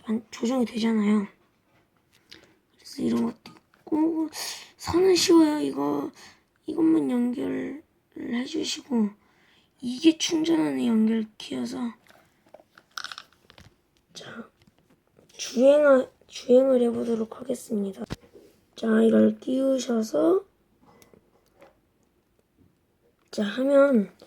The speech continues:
먼저 끼우죠, 그럼. 그럼 자, 이 조종기, 조종기를 갖고 와서 조종기를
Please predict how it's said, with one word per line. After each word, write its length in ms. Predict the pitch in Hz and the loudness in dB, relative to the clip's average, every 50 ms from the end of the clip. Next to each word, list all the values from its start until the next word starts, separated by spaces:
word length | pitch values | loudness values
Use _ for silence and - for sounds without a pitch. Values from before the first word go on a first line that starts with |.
| - - - - _ _ _ | -20 -20 -20 -20 _ _ _
먼저 220 | 262 233 220 233 - - | 0 0 0 0 -2 -8
끼우죠, 460 | - - 339 359 339 302 254 285 262 | -2 6 6 6 6 6 4 2 0
그럼. 300 | - - 226 220 196 185 - - - - - - - - - - - - - - - - | 2 2 2 2 2 2 -2 -6 -6 -6 -6 -6 -8 -6 -4 -4 -2 -2 -2 -4 -2 2
그럼 240 | - 294 285 285 - | 4 6 6 6 4
자, 160 | - 269 - - - - - - - - - - | 0 -8 -10 -12 -14 -12 -14 -14 -14 -10 -6 -6
이 120 | 269 226 - _ _ | -6 -6 -8 _ _
조종기, 680 | - - 285 285 277 320 320 302 247 220 202 202 202 - - _ _ _ _ _ _ _ _ _ _ _ _ _ _ _ | 0 2 4 6 6 6 6 4 4 4 0 -2 -6 -12 -20 _ _ _ _ _ _ _ _ _ _ _ _ _ _ _
조종기를 600 | - 269 277 285 311 330 330 285 320 294 285 277 | -8 -6 -2 2 4 4 6 6 6 6 6 4
갖고 280 | 226 214 - - - 240 | 4 2 -2 -4 -4 -2
와서 320 | 226 214 202 - - 269 240 - - - - - - - - - - - - - - - - - _ _ - - - - - - - - _ _ _ _ | -2 -2 -2 0 2 2 2 0 -2 -6 -10 -12 -12 -14 -16 -20 -20 -14 -12 -10 -10 -12 -14 -16 _ _ -20 -20 -20 -20 -20 -20 -20 -20 _ _ _ _
조종기를 680 | - - 262 226 226 240 240 226 226 226 226 226 226 220 | -20 -12 -4 0 0 2 2 2 0 0 -2 -2 -4 -8